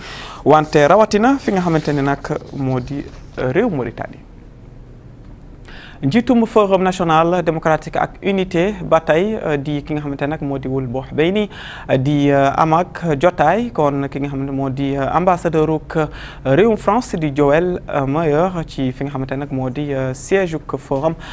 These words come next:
euh, National Démocratique ak Unité. Ci biir loolu ñu gis ne rek, euh, ne nag,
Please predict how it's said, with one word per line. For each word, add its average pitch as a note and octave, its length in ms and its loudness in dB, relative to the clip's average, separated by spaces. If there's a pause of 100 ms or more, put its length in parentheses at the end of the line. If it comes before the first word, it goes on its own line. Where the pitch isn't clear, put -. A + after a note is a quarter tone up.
(300)
euh, B2 100 0
National C3+ 320 0
Démocratique C3+ 420 0
ak C#3+ 240 -4
Unité. F3 800 2
Ci F3 140 -2
biir D#3+ 120 4
loolu D3 380 2
ñu D3 320 2
gis F3 220 -2
ne D#3 100 6
rek, E3 300 2 (500)
euh, C#3 240 6
ne C#3+ 140 4
nag, D3 180 4